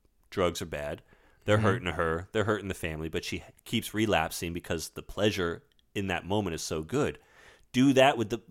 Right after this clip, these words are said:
Speaker 1: give, make the box give her a little jolt, and
Speaker 2: Yeah.
Speaker 1: she's killing people because she's addicted to it.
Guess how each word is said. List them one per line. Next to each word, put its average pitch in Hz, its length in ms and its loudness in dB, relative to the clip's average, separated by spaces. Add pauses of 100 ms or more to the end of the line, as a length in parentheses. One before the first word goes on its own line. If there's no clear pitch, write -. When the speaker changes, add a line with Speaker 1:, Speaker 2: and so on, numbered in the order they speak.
(100)
Speaker 1:
give, 131 240 4 (160)
make 123 240 2
the 151 60 2
box 139 320 6
give 139 180 4
her 139 80 6
a 139 60 8
little 135 240 6
jolt, 131 540 6 (400)
and 117 120 2
Speaker 2:
Yeah. 135 60 6
Speaker 1:
she's 135 140 2
killing 156 360 4
people 131 300 6
because - 320 4
she's 110 380 -4 (140)
addicted 110 580 0
to 85 220 -2
it. 107 220 -2